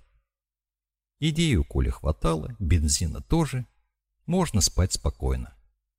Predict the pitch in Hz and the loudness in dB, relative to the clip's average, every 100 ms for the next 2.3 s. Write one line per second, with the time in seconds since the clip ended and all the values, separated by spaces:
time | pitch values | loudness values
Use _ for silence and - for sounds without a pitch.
0 | _ _ _ _ _ _ - 202 - 73 | _ _ _ _ _ _ -2 -2 0 2
1 | 90 95 101 _ _ _ _ 87 80 - | 2 2 -2 _ _ _ _ -8 -6 -2
2 | 76 65 67 | -2 -2 -6